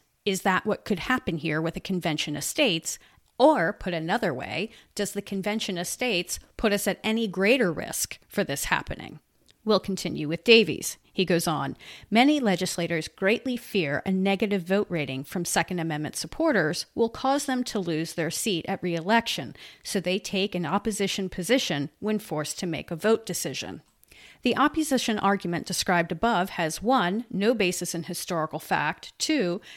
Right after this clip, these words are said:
convention operation precedent going back to the colonial era, three, the original intent of the framers when Article five was drafted, four,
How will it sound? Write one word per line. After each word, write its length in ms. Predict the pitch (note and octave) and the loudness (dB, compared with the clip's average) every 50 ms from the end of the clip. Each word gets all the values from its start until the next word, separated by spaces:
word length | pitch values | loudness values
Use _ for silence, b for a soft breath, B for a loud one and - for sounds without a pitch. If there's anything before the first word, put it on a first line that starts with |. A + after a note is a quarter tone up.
| B B B | B B B
convention 560 | - G3 F#3 E3 F#3 G3+ A3+ - - C4+ - | -4 -4 -2 0 0 0 0 0 -2 -4 0
operation 640 | - G#3+ G#3+ G#3+ - G3 F3+ F#3+ F#3+ - - D#3 D3 | 2 0 0 2 0 0 2 2 0 0 -2 -4 -4
precedent 580 | - - A3 A#3 A#3 - - D3 D#3 D3 - | -2 0 0 0 0 0 -2 -4 -4 -4 -4
going 300 | - F3 E3 F3 G#3 A3 | -4 -2 -2 -2 -2 -2
back 240 | - - F#3+ - - | 0 0 0 -2 -2
to 100 | - F#3 | -6 -8
the 80 | D#3+ D3+ | -8 -8
colonial 580 | - - - F3+ F#3+ F#3+ F#3+ E3+ D#3 - - - | -8 -4 -4 -2 0 0 0 -2 -4 -6 -4 0
era, 420 | - A#3 B3 G3 D3 C#3+ D3 G#3 - b b b b b b - | 2 2 2 2 2 2 0 -2 -4 b b b b b b -6
three, 480 | - B3 D#4+ C#4+ F3+ E3 F#3 A#3 - - | -2 2 2 2 2 2 0 -4 -6 -4
the 160 | F#3 F#3 F3 | -2 0 0
original 380 | E3 F3 F#3+ F3+ - F#3 D#3 D3+ | 2 2 0 0 -2 -2 -2 -2
intent 420 | D#3 E3 - - G#3+ A3 A#3 A#3 | -2 -4 -4 0 0 0 0 0
of 100 | - F3 | -2 -6
the 60 | D#3+ D#3+ | -6 -6
framers 560 | - - F#3+ G3+ A#3+ B3+ G3+ D3 D#3+ - - | -6 -4 -2 0 0 0 0 -2 -4 -4 -4
when 140 | E3 D#3+ - | -4 -2 0
Article 340 | - F3+ F3 E3+ - D#3 | 2 2 2 0 0 -4
five 300 | D#3 - F#3+ F3 D#3+ D#3+ | -4 -2 -2 -2 -2 -2
was 160 | - E3 - - | -4 -6 -6 -2
drafted, 560 | G3+ G#3+ A3+ B3 A#3+ - - F3 F3 F3 b b b b b _ | 0 2 2 2 0 0 -2 -4 -4 -4 b b b b b _
four, 440 | - D4 D#4 B3 F#3+ G3 F#3 F#3 | 2 4 6 6 6 6 4 2